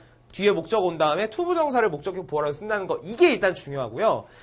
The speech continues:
동사들은 여러분 얼마든지 바뀔 수 있다라는 걸 생각해 주시고 해석을 여러분들이 하려고 마음을 딱 먹었을 때 아, 여기 지금 어떤 사람이 나왔는데, 어? 이 뒤에 이 to 부정사가 결국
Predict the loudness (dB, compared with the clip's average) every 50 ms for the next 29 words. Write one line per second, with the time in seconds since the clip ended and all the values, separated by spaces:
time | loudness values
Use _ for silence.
0 | -20 -20 -20 -20 _ _ -2 2 2 4 4 4 6 10 12 12 12 12 10 4
1 | 4 4 4 6 6 6 8 6 4 2 2 2 4 6 8 8 8 8 4 0
2 | -2 -4 -6 -10 -6 -4 -4 -4 -4 -4 -2 0 2 2 2 0 -2 -4 -4 -2
3 | -2 -2 -2 0 -2 -4 -4 -6 -8 -4 2 6 8 8 8 6 2 -6 -16 -20
4 | _ 4 8 8 10 10 10 10 12 12 12 12 12 12 12 10 8 4 4 6
5 | 10 10 10 10 10 10 8 8 8 6 6 4 4 4 6 6 6 6 4 6
6 | 10 12 12 12 12 8 4 -2 -10 -20 -20 -20 -20 -20 -6 8 12 12 12 12
7 | 12 12 12 12 12 12 12 10 10 10 10 8 4 2 2 0 4 8 8 8
8 | 8 6 2 0 4 6 8 10 10 10 10 10 12 12 12 12 10 6 6 8
9 | 8 10 10 8 6 2 -2 -10 -16 _ 10 10 10 10 10 4 -6 -18 -20 _
10 | _ -4 0 2 2 2 2 0 -4 0 4 6 6 6 4 2 0 -2 -4 -2
11 | 2 4 4 6 8 8 8 8 10 10 10 10 10 10 10 12 12 12 10 10
12 | 12 10 10 10 12 8 8 8 6 -2